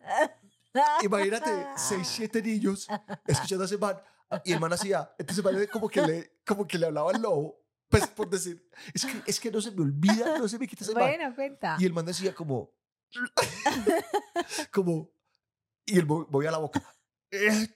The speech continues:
Speaker 1: te voy a"
Speaker 2: <laughs> No, así
Speaker 1: El man,
Speaker 2: será.
Speaker 1: el man, el man hablaba como, "Te voy a atacar".
Speaker 2: <laughs>
Speaker 1: Y luego lo atacaba así. Y el man movía la boca.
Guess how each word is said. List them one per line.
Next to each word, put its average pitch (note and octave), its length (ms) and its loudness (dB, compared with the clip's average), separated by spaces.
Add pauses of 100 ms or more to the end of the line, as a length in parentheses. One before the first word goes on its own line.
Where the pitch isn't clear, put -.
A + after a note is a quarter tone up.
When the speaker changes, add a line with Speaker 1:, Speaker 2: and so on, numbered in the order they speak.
Speaker 1:
te B3 120 -2
voy A#3+ 200 -2
a" C#4 60 -4 (1040)
Speaker 2:
<laughs> A#3 180 0
No, A#3 140 -4
así A3 220 -6
Speaker 1:
El G3+ 80 2
man, G3 140 4
Speaker 2:
será. F#3 80 -2
Speaker 1:
el F3 140 0
man, F3 120 2 (160)
el D#3+ 140 -4
man D#3+ 140 -2
hablaba F3+ 220 -4
como, C#3 320 -4 (100)
"Te E3 160 0
voy G3+ 200 4
a A3 100 -2
atacar". A#3 760 2
Speaker 2:
<laughs> - 580 -4
Speaker 1:
Y D#3+ 160 6
luego F3+ 240 4
lo F#3+ 80 2
atacaba - 420 0
así. G#3+ 800 0 (140)
Y G#3+ 120 2
el G#3 80 4
man F#3 140 0
movía A#4 280 4
la A4+ 80 2
boca. G#4+ 880 -2